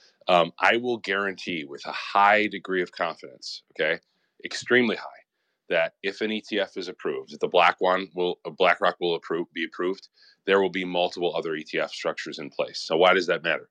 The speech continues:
Because if you have a BlackRock entity that is approved and trading publicly,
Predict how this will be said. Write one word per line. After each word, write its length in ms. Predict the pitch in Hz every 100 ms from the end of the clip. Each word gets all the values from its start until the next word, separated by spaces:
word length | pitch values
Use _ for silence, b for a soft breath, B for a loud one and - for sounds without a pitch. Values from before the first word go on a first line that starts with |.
| _ b b b -
Because 360 | 90 98 98
if 180 | 101 98
you 120 | 113
have 380 | 104 110 120 117
a 60 | 107
BlackRock 640 | 101 107 120 127 113 113
entity 480 | 95 90 87 90 85
that 200 | 80 78
is 140 | 85 123
approved 560 | - 95 92 92 85
and 120 | 80
trading 380 | 82 92 87 101
publicly, 580 | - 87 - - 73